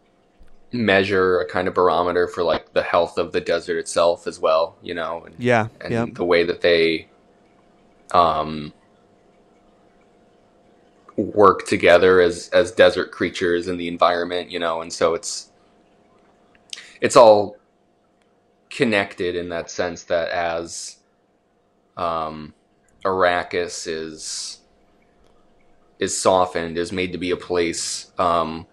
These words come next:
Speaker 1: where struggle becomes less and less necessary, that, you know, the Fremen lose this kind of core piece of their identity and what made them, um, remarkable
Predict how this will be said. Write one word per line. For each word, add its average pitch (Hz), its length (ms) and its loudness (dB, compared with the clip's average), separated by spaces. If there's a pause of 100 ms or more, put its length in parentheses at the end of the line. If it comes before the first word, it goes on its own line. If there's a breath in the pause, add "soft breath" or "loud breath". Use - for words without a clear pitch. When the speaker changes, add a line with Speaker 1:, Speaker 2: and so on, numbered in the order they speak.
Speaker 1:
where 92 160 0
struggle 87 600 2
becomes 90 440 -8
less 85 340 2
and 82 140 -8
less 82 280 -4
necessary, 80 800 -2 (160)
that, 76 380 0 (1500 soft breath)
you 123 120 2
know, 95 120 4
the 90 80 4
Fremen 104 440 4
lose 98 280 2
this - 500 -2 (1120)
kind 110 200 4
of - 120 -2
core 104 400 6
piece 98 400 -2
of 87 140 -2
their 85 260 6
identity 82 580 -2
and 82 180 -6
what 85 140 0
made 82 300 -4
them, 76 400 -4 (320)
um, 71 560 -2 (1300)
remarkable 95 800 4